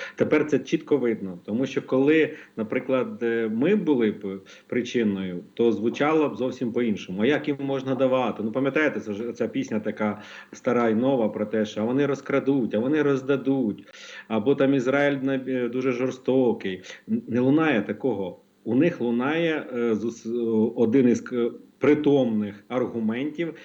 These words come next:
який можна, як кажуть, побачити і почути, це стіна.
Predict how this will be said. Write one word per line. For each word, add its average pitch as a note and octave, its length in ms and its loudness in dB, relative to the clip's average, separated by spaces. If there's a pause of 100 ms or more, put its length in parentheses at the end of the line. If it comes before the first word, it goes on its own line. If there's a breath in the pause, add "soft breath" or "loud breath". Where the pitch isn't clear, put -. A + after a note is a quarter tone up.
(120)
який A#2+ 300 -2
можна, A2 520 0 (200 loud breath)
як A2 120 -2
кажуть, G#2+ 340 0
побачити A2 520 -2
і F#2 40 0
почути, C#3 440 -2
це A#2+ 300 2
стіна. A2 440 2